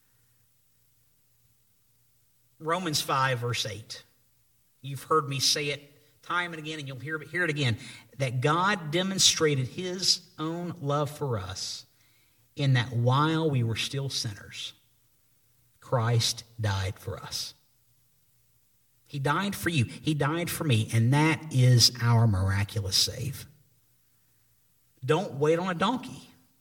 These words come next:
Today is the day.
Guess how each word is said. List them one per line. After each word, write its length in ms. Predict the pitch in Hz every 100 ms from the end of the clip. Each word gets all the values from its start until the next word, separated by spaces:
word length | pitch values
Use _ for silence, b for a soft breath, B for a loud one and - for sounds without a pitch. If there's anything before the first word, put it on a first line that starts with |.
| _ _ _ _ _ _ _ _ _ _ _ _ _ _ _ _ b b
Today 640 | 135 135 151 175 185 - - 117
is 240 | 147 -
the 120 | 151
day. 300 | 196 254 220